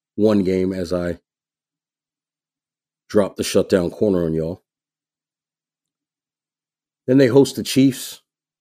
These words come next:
Then they go to the Bears. Then they go deal with the forty-niners at home, actually, on a Monday night.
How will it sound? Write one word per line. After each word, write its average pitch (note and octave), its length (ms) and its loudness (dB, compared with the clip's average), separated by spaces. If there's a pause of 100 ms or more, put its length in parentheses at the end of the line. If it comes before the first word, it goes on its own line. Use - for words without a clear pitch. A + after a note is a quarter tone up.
(560)
Then A#2 60 2
they A#2+ 100 4
go A2+ 160 6
to A2+ 80 4
the G#2 60 0
Bears. G#2 480 2
Then A2 140 -2
they G2+ 100 0
go F#2+ 420 -2 (3750)
deal A2+ 160 4
with F#2+ 480 -2
the G#2 80 -8
forty-niners G2 1040 -2 (100)
at A2 140 0
home, G#2 480 2
actually, D#2 500 -14 (1200)
on A2+ 160 2
a - 20 0
Monday F#2+ 320 0
night. F2 220 -8